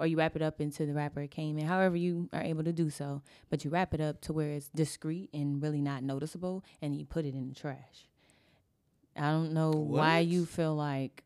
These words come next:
Speaker 1: it needs to go outside. Like it's a
Speaker 2: What? With all of these big bags that you women carry, <laughs> you telling me y'all don't got, like, bags in there? Like,
Speaker 1: For
Speaker 2: a
Speaker 1: that,
Speaker 2: part-,
Speaker 1: no. We don't
Speaker 2: come on.
Speaker 1: carry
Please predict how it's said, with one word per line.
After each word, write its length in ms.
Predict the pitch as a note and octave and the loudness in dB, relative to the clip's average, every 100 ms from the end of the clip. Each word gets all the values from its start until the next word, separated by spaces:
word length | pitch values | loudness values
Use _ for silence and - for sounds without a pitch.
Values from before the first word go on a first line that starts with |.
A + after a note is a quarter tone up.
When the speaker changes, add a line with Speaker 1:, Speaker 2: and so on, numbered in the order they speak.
| _ - | _ -2
Speaker 1:
it 100 | D3 | 2
needs 220 | D3+ C#3+ | 2 2
to 60 | |
go 140 | C#3+ C3+ | 0 -2
outside. 720 | A#2 A#2 - C3+ C#3 D3 C#3+ | -4 -8 -4 -4 -2 -2 -2
Like 140 | C3 C3+ | -2 -2
it's 80 | C3+ | 0
a 20 | |
Speaker 2:
What? 300 | C3 - - | -2 -2 -2
With 200 | C#3+ D3+ | 2 2
all 280 | - F3 B3 | 4 4 4
of 100 | G#3+ | 0
these 240 | A3 F3+ | 0 -2
big 280 | A#2+ E3+ D3 | 4 4 6
bags 360 | C3 C#3 D3 C3+ | 4 4 4 2
that 120 | C3 | 0
you 180 | C3 C3 | 2 2
women 320 | C3+ C3 A#2 | 4 4 2
carry, 560 | B2 A#2+ C3 D#3 A3+ G3 | 0 0 2 2 2 2
<laughs> 1200 | _ C4+ - C#4 - A4 - A#3 - - _ - | _ 2 4 0 0 -4 0 0 -2 -16 _ -10
you 200 | D#3 C4 | -4 -2
telling 380 | - A3 G#3+ G3+ | 4 6 6 4
me 80 | |
y'all 200 | F3+ D#3+ G3 | 4 4 4
don't 160 | F#3 | 2
got, 240 | F3+ F#3 G#2 | 4 2 2
like, 280 | D#3+ C3 G2+ | 2 2 0
bags 400 | A#2+ D3+ F3 F3+ | 2 4 2 0
in 120 | F#3+ | 2
there? 320 | G#3 A3+ - - | 2 0 -4 -2
Like, 220 | D3 C3 | 0 4
Speaker 1:
For 80 | F#3+ | 4
Speaker 2:
a 40 | |
Speaker 1:
that, 300 | E3+ F3 G3+ | 6 6 6
Speaker 2:
part-, 160 | - F#3+ | 6 4
Speaker 1:
no. 460 | A3 A3+ E3+ D3+ C#3+ | 4 2 0 -2 0
We 120 | A3+ | 2
don't 180 | B3+ D#4+ | 4 4
Speaker 2:
come 100 | F4+ | 4
on. 60 | |
Speaker 1:
carry 320 | B3 A3+ F#3+ | 4 4 0